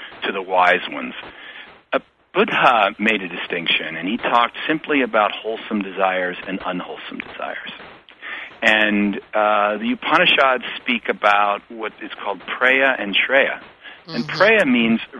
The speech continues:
Speaker 1: virtuous desires. And, um, uh, excuse me, shreya is virtuous desires. And preya is those kinds of desires where the net effect, the best, the best that we can hope from them is temporary pleasure.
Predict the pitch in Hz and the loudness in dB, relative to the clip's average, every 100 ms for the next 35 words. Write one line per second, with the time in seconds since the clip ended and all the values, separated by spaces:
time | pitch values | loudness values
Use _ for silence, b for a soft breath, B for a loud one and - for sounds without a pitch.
0 | 101 135 202 - - - - - - - | -4 0 4 4 2 -4 -8 -10 -14 -16
1 | - 85 76 60 50 55 - - - _ | -12 -4 0 0 0 -4 -10 -16 -20 _
2 | B B B 113 110 107 110 - 110 98 | B B B 2 4 2 -2 0 2 4
3 | 98 98 104 - 107 147 143 180 113 - | 2 -2 -6 0 2 4 2 2 0 0
4 | - 143 143 120 82 95 92 - _ - | 2 4 6 4 2 -2 -4 -8 _ 0
5 | 143 170 - 90 - - - - 50 - | 2 4 2 0 -8 -12 -12 -10 -10 -12
6 | - B B B 113 110 - - 240 233 | -16 B B B 0 0 0 4 6 6
7 | 170 147 147 147 - - 185 196 - - | 4 2 2 0 0 -8 -2 -2 0 2
8 | 196 202 185 175 151 143 143 143 135 - | 2 0 -2 -2 2 4 4 2 0 -2
9 | 131 123 123 131 190 233 151 - - 127 | -2 2 4 4 4 4 4 2 4 2
10 | - 95 - 139 185 - - B B 120 | 2 -10 -4 0 0 -2 -14 B B -4
11 | 107 214 220 175 147 131 117 165 196 110 | 4 4 4 -2 0 2 2 2 0 0
12 | 104 95 95 B B - - - 131 131 | 0 0 -2 B B -14 -8 -2 0 0
13 | 123 110 104 92 - - 76 - | 2 2 2 0 -8 -6 -4 -4